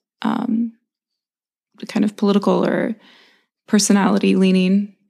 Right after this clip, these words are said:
um, such a broad term these days. So those are the most common ideologies that we hear about, um, in the American world, in the, in the United States at least.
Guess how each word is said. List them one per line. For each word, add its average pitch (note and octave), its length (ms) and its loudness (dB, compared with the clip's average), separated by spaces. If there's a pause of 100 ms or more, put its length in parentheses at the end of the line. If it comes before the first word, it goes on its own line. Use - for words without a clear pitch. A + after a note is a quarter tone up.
um, - 520 -4 (280)
such - 240 -6
a G3+ 40 -4
broad - 480 -6
term F#3+ 260 -2
these G#3+ 220 -4
days. - 380 -8 (1300)
So G#3+ 500 2 (440)
those A3+ 240 2
are B3 60 4
the A#3+ 60 4
most A3+ 280 4
common G3+ 320 0
ideologies G#3 680 0
that A3+ 100 -6
we G#3 80 -2
hear G3 180 -2
about, G3+ 680 -4 (160)
um, G#3+ 580 -2 (400)
in G3+ 220 0
the G3+ 400 0 (220)
American G3 760 0 (180)
world, G3+ 500 -2 (220)
in G#3 100 0
the, A3 460 -2
in G#3 340 0
the G#3 80 0
United G3 260 0
States G#3 300 2
at G#3+ 80 0
least. - 500 -2